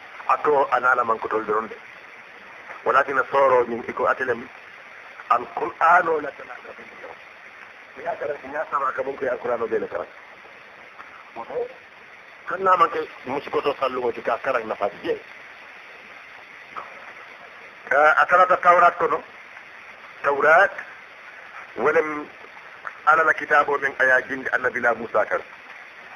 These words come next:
Wo kitabo ko, momo ya a sora karan, eh, eh, sum. Walem musikoto sallugo, momo ya sum.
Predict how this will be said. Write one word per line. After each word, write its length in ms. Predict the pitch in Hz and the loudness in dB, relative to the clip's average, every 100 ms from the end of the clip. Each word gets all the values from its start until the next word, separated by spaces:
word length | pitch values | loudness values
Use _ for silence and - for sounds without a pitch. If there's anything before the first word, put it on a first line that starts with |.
| - - - | -18 -18 -10
Wo 100 | - 127 | -4 -2
kitabo 440 | 143 160 147 147 | 2 2 4 2
ko, 180 | 135 127 - - - - - - - - - | 2 -2 -4 -18 -20 -20 -20 -20 -18 -18 -12
momo 340 | 104 147 165 | -4 -2 2
ya 220 | 160 143 139 | 4 6 6
a 60 | 139 | 4
sora 280 | 143 127 | 4 4
karan, 240 | 120 117 101 - - | 4 2 2 -4 -2
eh, 60 | 120 | 2
eh, 500 | 123 - 123 117 110 | 2 4 4 4 2
sum. 180 | - 131 - - - - - - - - | -4 -8 -12 -20 -20 -20 -20 -20 -20 -8
Walem 480 | 117 139 135 131 131 | 0 2 2 0 -8
musikoto 460 | 123 123 120 127 123 | -8 -6 -2 0 2
sallugo, 320 | 123 120 123 113 | 2 0 0 0
momo 340 | 123 139 135 | 0 2 4
ya 160 | 127 117 | 4 4
sum. 160 | - 110 | 0 -10